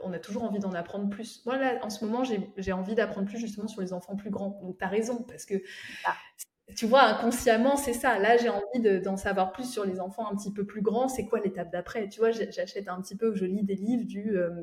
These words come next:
Speaker 1: c'est quoi l'étape d'après dans le développement de l'enfant, bien sûr.
Speaker 2: Mm.
Speaker 1: Parce que c'est une curiosité, ça m'intéresse. Je trouve ça absolument fascinant. Et du coup, euh, ça m'intéresse. Donc, ouais, tu vois, euh, inconsciemment, c'est ça. Là, je me dis, ah, quand même, vers six, sept ans, comment ça se passe le comportement alimentaire ? Puis après, à dix ans. Et donc,
Speaker 2: Mm.
Speaker 1: euh,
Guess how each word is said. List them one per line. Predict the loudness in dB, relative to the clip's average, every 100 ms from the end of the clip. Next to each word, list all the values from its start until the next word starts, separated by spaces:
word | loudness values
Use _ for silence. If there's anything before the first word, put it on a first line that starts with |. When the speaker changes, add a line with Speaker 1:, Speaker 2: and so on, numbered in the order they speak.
| -8
Speaker 1:
c'est | -6 -2
quoi | -2
l'étape | -2 -4 -4
d'après | -6 -4 -4
dans | -2
le |
développement | -2 -6 -8 -10
de | -12
l'enfant, | -12 -14 -20 -20 _
bien | -12 -12
sûr. | -10 -12
Speaker 2:
Mm. | -10 -12 -14 _ _
Speaker 1:
Parce | -10
que | -6
c'est | 0
une | 0
curiosité, | 0 -2 0 -4 -4 -6
ça | -4 -4
m'intéresse. | -6 -6 -8 -8
Je | -16
trouve | -16 -8
ça | -8
absolument | -6 -8 -8
fascinant. | -10 -12 -6 -2 -2 -2 -8 -18 -10
Et | -6
du | -6 -4
coup, | 2 4
euh, | 4
ça | 0 -4
m'intéresse. | -6 -6 -4 -4 -6
Donc, | -10 -6
ouais, | -6
tu | -8
vois, | -6 -4
euh, | -2 -4 -6 -8
inconsciemment, | -14 -6 -4
c'est | -4 -4
ça. | -4
Là, | -2
je | -4
me | -6
dis, | -6
ah, | -6 -8 -10
quand | -6
même, | -6 -6
vers | -8 -10
six, | -12
sept | -12 -12 -10
ans, | -8 -10 -10
comment | -10
ça | -8 -10
se | -10
passe | -12 -10
le |
comportement | -12 -12 -10 -6
alimentaire ? | -6 -6 -8 -4 -4 -4
Puis | -8
après, | -8 -10
à | -12
dix | -10 -10
ans. | -12 -14 _ _ _ -20 -16 -12
Et |
donc, | -8 -6
Speaker 2:
Mm. |
Speaker 1:
euh, | -8